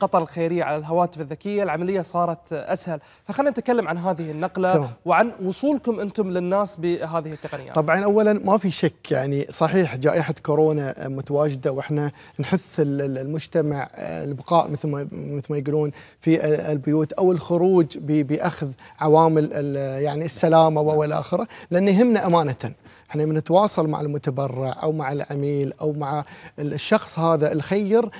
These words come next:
Speaker 2: يهمنا كذلك نتواصل معاه حسيا وبصريا ومعنويا، ولكن هذا ب-، يعني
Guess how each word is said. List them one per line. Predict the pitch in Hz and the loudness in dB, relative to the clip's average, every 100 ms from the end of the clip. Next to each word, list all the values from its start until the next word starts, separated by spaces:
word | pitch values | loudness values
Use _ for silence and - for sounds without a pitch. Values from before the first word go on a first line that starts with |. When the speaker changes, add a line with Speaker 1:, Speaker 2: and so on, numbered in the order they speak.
| - | -6
Speaker 2:
يهمنا | 151 190 220 | 0 0 0
كذلك | - 180 196 170 | -2 0 0 0
نتواصل | 170 175 185 180 170 | -4 -2 0 0 -2
معاه | 156 160 175 175 - - | 0 0 0 -2 -12 -6
حسيا | 165 - - 185 180 170 170 | -2 0 4 4 6 4 4
وبصريا | 156 170 175 - 175 180 175 175 170 | 4 2 2 2 4 4 4 4 4
ومعنويا، | 170 175 165 156 160 139 120 110 - - - | 2 2 2 2 2 2 -2 -6 -14 -20 0
ولكن | 160 185 220 208 180 143 - _ | 6 10 10 8 -2 -2 -6 _
هذا | 151 185 196 202 214 | 0 2 2 2 2
ب-، | 214 151 | 0 -6
يعني | - 147 139 143 - | -6 -4 -2 -4 -6